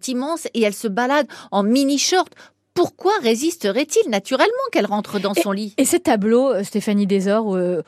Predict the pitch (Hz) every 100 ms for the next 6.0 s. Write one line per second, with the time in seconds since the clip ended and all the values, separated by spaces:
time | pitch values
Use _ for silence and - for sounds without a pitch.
0 | _ 196 196 196 202 190 175 196 214 180
1 | 185 180 180 214 214 185 - 226 208 175
2 | 175 180 180 170 175 180 - 180 196 196
3 | 339 403 - - - 220 - 233 220 202
4 | 214 202 202 - 254 415 - 240 247 233
5 | 233 233 196 180 180 190 190 254 247 220